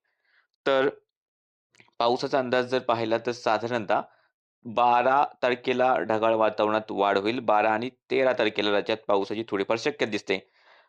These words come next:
हा भाग कुठे असू शकतो? तर पुणे, सातारा, सांगली, कोल्हापूर, सोलापूर,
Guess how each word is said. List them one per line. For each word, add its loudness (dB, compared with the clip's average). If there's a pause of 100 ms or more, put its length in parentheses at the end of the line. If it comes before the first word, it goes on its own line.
(120)
हा 0
भाग 2
कुठे -2
असू 0
शकतो? -4
तर 0
पुणे, -4
सातारा, 2
सांगली, -2
कोल्हापूर, -2
सोलापूर, 0